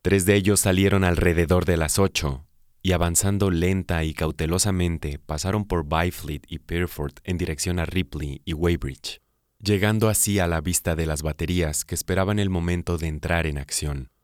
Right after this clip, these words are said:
Estos marcianos no avanzaron unidos, sino a una distancia de milla y media uno de otro, y se comunicaron por medio de aullidos como el ulular de una sirena. Fueron estos aullidos y los cañonazos procedentes de Saint George Hill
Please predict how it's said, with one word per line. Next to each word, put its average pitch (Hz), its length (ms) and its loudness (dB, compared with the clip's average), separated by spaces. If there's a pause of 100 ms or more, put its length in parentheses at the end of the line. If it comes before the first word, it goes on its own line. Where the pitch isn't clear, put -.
(300)
Estos 127 260 -2
marcianos 110 580 2
no 90 200 2
avanzaron 92 500 0
unidos, 78 720 -4
sino 90 340 0
a 90 60 4
una 104 180 2
distancia 98 500 0
de 87 120 0
milla 92 300 0
y 90 40 2
media 85 440 0
uno 78 200 -2
de 80 140 -2
otro, 73 420 -6 (380)
y 95 80 -4
se 90 160 0
comunicaron 90 560 0
por 92 180 -2
medio 90 340 2
de 80 120 2
aullidos 78 800 -2
como 78 280 -4
el 76 140 -4
ulular 76 460 -4
de 85 80 -2
una 76 180 -2
sirena. 80 540 -6 (560)
Fueron 110 360 2
estos 107 320 0
aullidos 82 720 0 (220)
y 95 80 -2
los 85 160 0
cañonazos 85 600 -2
procedentes 87 640 -2
de 80 100 -2
Saint 76 380 -2
George 87 340 0
Hill 78 340 -2